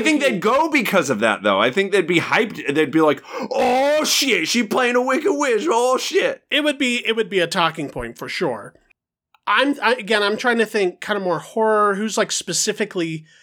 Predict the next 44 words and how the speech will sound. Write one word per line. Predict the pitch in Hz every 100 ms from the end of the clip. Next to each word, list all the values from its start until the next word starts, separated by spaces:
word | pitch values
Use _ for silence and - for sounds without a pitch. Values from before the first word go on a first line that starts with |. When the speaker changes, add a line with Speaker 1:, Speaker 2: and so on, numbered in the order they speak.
| _ _ -
Speaker 2:
can | 185 147 143 _
play | - 185 170 170 175
scary | - - 139 139 170 220 233 - -
and | 170
isn't | 180 196
just | 165 165
gonna | - 165
look | 156 156 180
like | 156
an | 143
actress | 135 139 - 143
with | 147 117
green | 143 139
paint | 139 139 151
on | 180 190
their | 190
face. | 214 214 233 - - - -
Speaker 1:
Sure, | - 262
Speaker 2:
'Cause |
that's | 233 403 -
Speaker 1:
yeah. |
Speaker 2:
the | -
thing | 240 220
about | 180 170 156 143 _ _ _ _ _ 202
Margaret | 180 156 143
Hamilton, | 190 208 165 - 123 113 123 -
is |
she | - 262
almost, | 285 277 240 -
in | - 170 156
that | 165 147
movie | 160 160 135 113 117
anyway, | 113 113 113 170 165 _
she | - 294
looks | 294
more | 190 170 196 233
natural | 190 220 226 190 151
as | 147 127
the |
witch | 120 175 190 147 -
than | 160
she | 151 170
does | 160 180 180
as, | 170 151 147